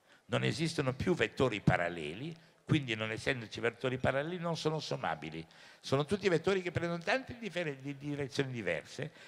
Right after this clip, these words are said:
e se tentaste di sommare quelle direzioni verrebbe uno zero,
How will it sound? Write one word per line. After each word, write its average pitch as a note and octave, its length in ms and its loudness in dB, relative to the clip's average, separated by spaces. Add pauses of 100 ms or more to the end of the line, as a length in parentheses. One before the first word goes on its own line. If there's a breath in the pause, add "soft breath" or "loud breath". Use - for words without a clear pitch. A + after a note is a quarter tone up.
e C3+ 140 -2
se D3+ 180 -4
tentaste F3 640 2
di A2+ 100 -8
sommare C#3 440 4
quelle C#3+ 240 2
direzioni D#3+ 580 2
verrebbe D#3 300 4
uno D#3 200 2
zero, D2 500 -2